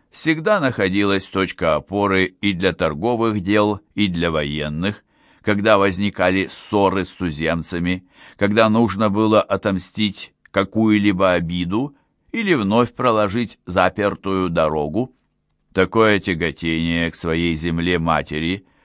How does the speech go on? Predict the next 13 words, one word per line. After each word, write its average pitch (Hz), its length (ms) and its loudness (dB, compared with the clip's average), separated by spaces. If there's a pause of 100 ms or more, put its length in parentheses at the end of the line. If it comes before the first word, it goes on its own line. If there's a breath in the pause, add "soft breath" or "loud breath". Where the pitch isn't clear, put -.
(340 loud breath)
Новгород 180 580 2
чувствовал 139 540 0
и 104 180 -2
после 107 420 -4
призвания 92 720 0
князей 90 560 0
в 87 80 -10
течение 90 580 -2
первых 92 600 -4
двухсот 95 580 -4
лет 92 300 0
своей 85 440 -2
истории. - 600 -10